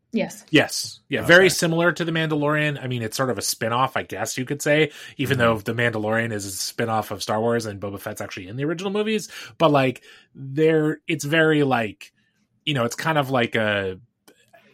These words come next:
Speaker 2: yeah, just a smaller stakes show, at least at this point. I don't know. Maybe
Speaker 3: Mm-hmm.
Speaker 2: there will be a big connection, but, like, The Mandalorian at least had this element of, like, okay,
Speaker 3: Baby
Speaker 2: we're
Speaker 3: Yoda.
Speaker 2: connected to this.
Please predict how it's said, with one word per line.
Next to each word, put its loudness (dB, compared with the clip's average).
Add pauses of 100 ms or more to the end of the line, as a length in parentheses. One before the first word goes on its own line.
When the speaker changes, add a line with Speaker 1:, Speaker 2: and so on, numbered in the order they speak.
(400)
Speaker 2:
yeah, 2
just -4
a 6
smaller 4
stakes 0
show, 0
at -8
least 0
at -2
this 6
point. -10
I 0
don't 0
know. -6
Maybe -2
Speaker 3:
Mm-hmm. 2
Speaker 2:
there 0
will -2
be 0
a -2
big -2 (360)
connection, 0
but, -2
like, -2
The -4
Mandalorian 4
at -8
least -10
had -4
this -8
element -4
of, -6
like, -10 (360)
okay, 10
Speaker 3:
Baby 6
Speaker 2:
we're 2
Speaker 3:
Yoda. -4
Speaker 2:
connected -4
to -4
this. -4